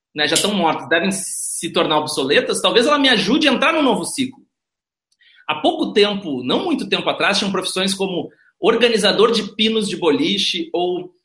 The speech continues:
despertador humano, que era um cara que ficava cuspindo uma pedrinha assim na, na janela das pessoas, ou daguerreotipista, que era o cara que usava o daguerreótipo, que é uma parada, né, que hoje em dia a gente tem uma máquina muito mais interessante aí na, na palma da mão.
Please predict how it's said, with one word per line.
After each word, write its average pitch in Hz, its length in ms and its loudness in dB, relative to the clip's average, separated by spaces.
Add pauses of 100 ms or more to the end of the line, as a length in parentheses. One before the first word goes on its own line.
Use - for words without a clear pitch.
despertador 202 640 2
humano, 190 320 4
que 190 60 0
era 165 100 0
um 165 40 -6
cara 185 220 0
que - 100 -8
ficava 190 440 -2
cuspindo 190 500 -8
uma 190 180 -4
pedrinha 170 400 -2
assim 175 180 -6
na, 160 160 -2
na 156 140 -4
janela 156 300 2
das 160 180 -2
pessoas, 165 500 -2 (500)
ou 160 280 0
daguerreotipista, 208 1120 0
que - 80 -2
era 147 80 0
o - 40 -8
cara 180 140 0
que 190 120 -2
usava 160 320 0
o 170 60 -4
daguerreótipo, 139 920 0
que - 80 -4
é 135 40 -2
uma 143 180 -6
parada, 156 380 2
né, 151 120 0
que 156 140 -6
hoje 156 140 -2
em 156 40 -8
dia 151 340 2 (220)
a 139 40 -10
gente 143 120 -6
tem 165 80 0
uma 156 120 0
máquina 156 280 0
muito 190 260 -6
mais 180 240 0
interessante 160 600 0
aí 156 60 2
na, 143 180 2
na 143 120 -2
palma 147 220 0
da 156 120 0
mão. 185 240 0